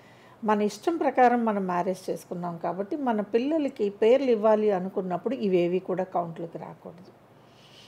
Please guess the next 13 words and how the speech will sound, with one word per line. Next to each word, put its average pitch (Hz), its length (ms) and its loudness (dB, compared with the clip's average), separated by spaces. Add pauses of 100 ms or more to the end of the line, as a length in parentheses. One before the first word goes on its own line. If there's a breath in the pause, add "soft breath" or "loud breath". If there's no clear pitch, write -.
(160)
ఇద్దరు 269 300 4
ఒక 262 200 4
మాట 185 320 0
అనుకుని, 220 440 -2
ఈ 220 100 0
పేరు 220 300 6
అయితే 214 200 2
బాగుంటుంది, 165 840 -4 (560 soft breath)
ఆ 233 40 6
పేరు 294 300 4
జనరల్గా 226 540 2
యూనిక్‌గా 185 560 0
ఉంటుందండి, 170 640 -10